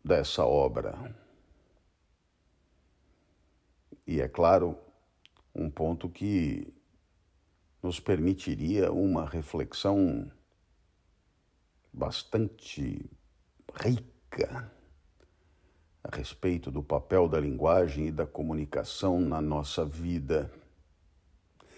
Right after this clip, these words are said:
inseparável do papel do pensamento e das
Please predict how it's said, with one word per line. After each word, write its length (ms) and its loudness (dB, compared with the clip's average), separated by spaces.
inseparável 1120 2
do 120 -4
papel 540 2
do 100 -2
pensamento 680 -4
e 100 -2
das 320 2